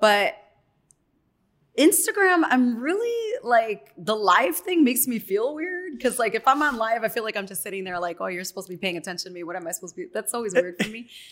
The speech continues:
Speaker 1: But, um, yeah, like, through Instagram with posting, I'm very responsive and stuff.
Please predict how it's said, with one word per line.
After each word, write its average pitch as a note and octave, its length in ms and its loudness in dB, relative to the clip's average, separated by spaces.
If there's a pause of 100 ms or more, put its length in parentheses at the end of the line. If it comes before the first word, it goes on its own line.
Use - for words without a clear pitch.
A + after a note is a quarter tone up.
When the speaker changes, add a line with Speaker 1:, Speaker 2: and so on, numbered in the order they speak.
(320)
Speaker 1:
But, A3 380 8
um, G3 540 -4
yeah, E4 360 8
like, A3 240 0
through A#3+ 140 -4
Instagram B3 560 0
with A#3 160 -8
posting, A#3 340 -6
I'm G3+ 120 -4
very A3 240 -4
responsive G#3 1400 -4
and G3+ 200 -6
stuff. G#3 560 -2